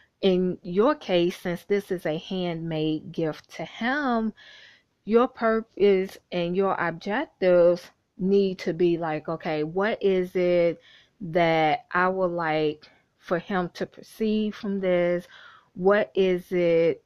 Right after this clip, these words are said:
that I would like for him to get out of it? What's the feeling? What's the, um, value out of this?" Once you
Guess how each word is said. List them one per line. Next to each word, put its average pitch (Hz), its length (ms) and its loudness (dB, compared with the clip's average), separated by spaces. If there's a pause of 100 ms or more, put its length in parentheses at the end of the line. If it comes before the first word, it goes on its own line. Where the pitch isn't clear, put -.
that 156 640 -2 (1500)
I 190 140 4
would 185 160 0
like 165 180 -4
for 185 100 -12
him 214 240 -4
to 226 60 -2
get 214 220 -2
out 190 220 0
of 185 220 -2
it? 180 200 4
What's 202 260 -4
the 185 140 -6
feeling? 160 840 -2
What's 175 360 -4
the, 170 580 2 (500)
um, 160 500 -2 (220)
value 185 840 -2 (960)
out 165 280 2
of 156 160 -6
this?" 156 500 -8 (680)
Once 294 500 -4
you 262 540 -2